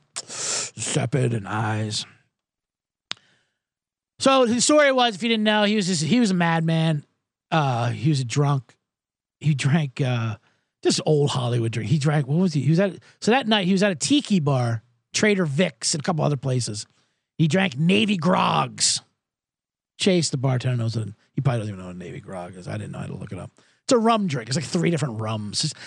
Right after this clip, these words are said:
like a multi, a multi-rum drink, Navy Grogs. They don't even serve 'em anymore, mainly because he killed a woman <laughs> after drinking Navy Grogs. But it's in Wikipedia.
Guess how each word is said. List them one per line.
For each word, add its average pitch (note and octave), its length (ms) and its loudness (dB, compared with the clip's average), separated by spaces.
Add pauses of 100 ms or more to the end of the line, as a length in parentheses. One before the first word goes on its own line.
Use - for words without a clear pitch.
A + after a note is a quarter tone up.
(200)
like B3 100 0
a D3+ 100 2
multi, D#3 520 2
a D3 100 2
multi-rum D#3+ 1080 2
drink, A2+ 340 -6
Navy B2 360 -4
Grogs. G#2+ 580 -2 (200)
They G3 100 2
don't C#4 80 4
even B3+ 160 0
serve C4 360 4
'em F#3+ 120 -2
anymore, B2 440 -6 (400)
mainly B3 380 4
because F3+ 460 0
he F#3+ 140 -4
killed A3+ 360 0
a G3 40 6
woman D3+ 360 2 (300)
<laughs> - 320 -4
after G3+ 260 -4
drinking E3+ 380 0
Navy D#3 240 0
Grogs. C#3+ 440 -2 (220)
But E4 120 2
it's - 120 -4
in G#4 120 0
Wikipedia. D4+ 560 0